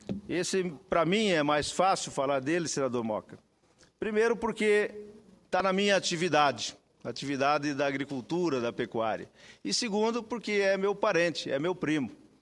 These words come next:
Eu falo do meu querido amigo e primo Eraí Maggi Scheffer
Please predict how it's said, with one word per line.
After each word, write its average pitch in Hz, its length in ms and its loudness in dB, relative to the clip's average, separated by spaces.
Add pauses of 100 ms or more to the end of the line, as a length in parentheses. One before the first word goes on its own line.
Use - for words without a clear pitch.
(340)
Eu 151 140 -2
falo 185 720 4 (400)
do 135 80 -2
meu 165 180 2
querido 165 420 4
amigo 156 680 2 (160)
e 127 140 -4
primo 156 420 2
Eraí 147 480 2
Maggi 143 460 2
Scheffer 143 500 -2